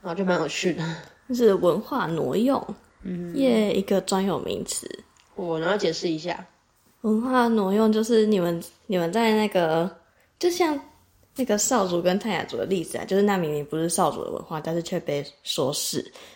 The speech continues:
Speaker 2: 那是我们对这个文化认识不足的后果。
Speaker 1: 哦，嗯哼，反正就是利用观光客什么都不懂的这个特性来赚钱啊。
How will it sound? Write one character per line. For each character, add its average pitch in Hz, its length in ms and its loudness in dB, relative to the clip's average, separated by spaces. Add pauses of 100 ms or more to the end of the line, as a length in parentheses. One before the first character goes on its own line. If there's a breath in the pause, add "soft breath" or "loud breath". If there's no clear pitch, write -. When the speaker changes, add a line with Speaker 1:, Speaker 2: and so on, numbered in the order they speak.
Speaker 2:
那 208 100 0
是 208 220 6
我 196 160 4
们 156 260 0 (120)
对 202 260 6
这 202 120 -4
个 165 120 2
文 147 180 -2
化 180 240 0 (840 loud breath)
认 208 220 8
识 190 200 2
不 190 180 2
足 120 220 -2
的 98 240 0 (280)
后 - 320 0 (100)
果。 - 160 -8 (300)
Speaker 1:
哦， 175 580 -8 (720 soft breath)
嗯 185 140 -6
哼， 180 420 -10
反 185 140 0
正 240 180 -2
就 269 60 2
是 262 120 0
利 247 180 2
用 247 200 4
观 202 140 2
光 196 160 4
客 202 160 2
什 170 140 -2
么 160 40 -4
都 160 120 0
不 175 120 -2
懂 160 120 -2
的 143 240 -4
这 175 100 -4
个 160 100 2
特 160 200 -2
性 160 180 -4
来 - 80 -6
赚 151 220 -4
钱 - 240 -12
啊。 - 100 -14